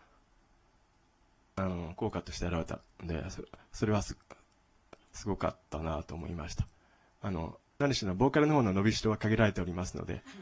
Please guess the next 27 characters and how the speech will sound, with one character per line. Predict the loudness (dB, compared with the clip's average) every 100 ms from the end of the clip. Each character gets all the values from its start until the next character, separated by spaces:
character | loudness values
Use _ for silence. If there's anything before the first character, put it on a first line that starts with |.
| 4
あ | 6
の、 | 6 4 4
あ | 6 8
と | 10 12
若 | 12 12
い | 12
人 | 10
の | 8 8
あ |
の、 | 8 4 0 -6
技 | 0 2
術 | 4 8
ア | 6
ッ |
プ | 6 -4 -4 -8
で | -8
す | -4
ね、 | -4
今 | -2 0
後 | 0
は | -2
期 | -2
待 | -2 -2
し |
て、 | -6 -10 -12 -18 -6
あ | -4
の、 | -4 -6 -10